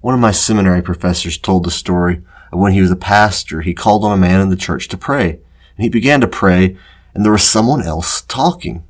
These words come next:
He thought, "Surely somebody will tell this child to be quiet." And it turned out that it was the man's son sitting with some of his friends in a different area of the church. And this son, his son was saying the exact same thing as his dad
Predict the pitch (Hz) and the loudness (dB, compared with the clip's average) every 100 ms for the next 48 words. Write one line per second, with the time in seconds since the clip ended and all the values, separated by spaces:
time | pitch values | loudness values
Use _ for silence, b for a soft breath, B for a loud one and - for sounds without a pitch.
0 | - - 98 - 175 - - 143 110 87 | -20 -10 -4 -2 -2 -2 2 2 4 2
1 | 82 - 127 104 90 87 - 110 98 85 | 0 0 2 4 2 0 0 2 4 2
2 | 85 - 98 98 82 85 - 82 - 107 | -2 -2 0 2 0 -4 -8 -8 -4 2
3 | 135 175 - _ _ _ b b b b | 2 2 -4 _ _ _ b b b b
4 | - 98 - 156 165 95 120 160 - - | -2 -2 0 2 4 4 4 2 0 -2
5 | 92 - - _ - - 101 98 95 90 | -4 -4 -10 _ -20 -6 -2 0 0 2
6 | 92 104 104 92 - 120 131 85 82 - | 4 4 2 2 2 4 4 2 -2 -14
7 | _ _ _ - - 107 101 92 - 98 | _ _ _ -10 -2 0 2 2 2 2
8 | 92 87 - 107 120 90 85 87 87 92 | 2 0 0 0 2 2 0 -2 -2 -2
9 | - - 92 85 80 76 - 120 - - | -2 -2 2 2 0 -4 2 2 0 -10
10 | - _ _ _ _ _ _ _ _ - | -14 _ _ _ _ _ _ _ _ -6
11 | 95 98 - - - 101 92 - 151 127 | -2 0 0 -2 0 0 2 2 2 2
12 | 90 - _ _ - 90 - 107 101 92 | 0 -4 _ _ -10 -6 -4 -4 -2 0
13 | 87 82 85 95 107 - - - 101 98 | 0 -2 -2 2 0 -2 -6 -2 0 0
14 | 95 - 92 87 - 85 - 87 80 78 | -2 0 0 0 -2 -4 -2 -2 -2 -4